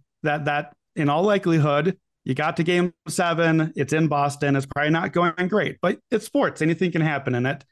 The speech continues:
Can the Heat win the finals? Absolutely. This is sports. Anything can happen. We've seen anything happen. I have the Nuggets overwhelming favorites in the series. That still means eighty percent likely.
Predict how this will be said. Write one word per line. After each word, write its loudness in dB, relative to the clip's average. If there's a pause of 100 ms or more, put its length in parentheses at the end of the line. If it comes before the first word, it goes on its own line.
(100)
Can 2
the 4
Heat 2
win 4
the 4
finals? 0
Absolutely. 2
This -2
is 2
sports. -2
Anything 2
can 0
happen. 2 (260)
We've 2
seen 2
anything 2
happen. 0 (360)
I 0
have 2
the 0
Nuggets 2 (160)
overwhelming 4
favorites 0
in 0
the 2
series. 0 (400)
That -4
still 2
means 2
eighty -2
percent 0
likely. -2